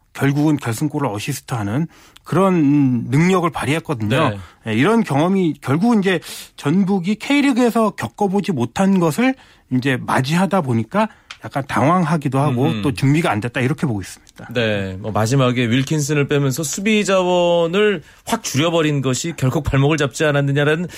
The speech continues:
Speaker 2: 어떤 그런, 어, 약간의 비판적인 시선도 있긴 합니다만, 어... 아시아 챔피언스리그 이제 사 강 진출팀을 한 팀도 배출하지 못한 것 꽤나 오랜만이거든요. 이걸 어떻게 봐야 할지, 뭐 물론 뭐 이게 다,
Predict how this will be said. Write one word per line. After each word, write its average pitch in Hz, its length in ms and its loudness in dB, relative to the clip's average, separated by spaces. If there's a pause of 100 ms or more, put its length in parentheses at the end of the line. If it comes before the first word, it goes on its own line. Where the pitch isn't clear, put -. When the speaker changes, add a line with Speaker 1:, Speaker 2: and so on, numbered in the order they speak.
(140)
Speaker 2:
어떤 175 260 -2
그런, 196 400 0 (400)
어, - 240 -6
약간의 196 280 -2
비판적인 170 500 0
시선도 160 640 0
있긴 151 220 -2
합니다만, 143 520 0 (440)
어... 110 680 0 (480)
아시아 139 220 0
챔피언스리그 208 920 0
이제 151 120 -2
사 143 180 -2
강 226 160 2
진출팀을 214 520 0
한 262 160 -2
팀도 277 220 2
배출하지 185 480 0
못한 147 540 0
것 117 240 0 (480)
꽤나 233 220 2
오랜만이거든요. 135 1300 0 (340)
이걸 170 420 0
어떻게 175 340 0
봐야 147 280 2
할지, 104 720 0 (280)
뭐 101 400 -14 (200)
물론 180 300 0
뭐 185 160 0
이게 170 120 -4
다, 147 200 -6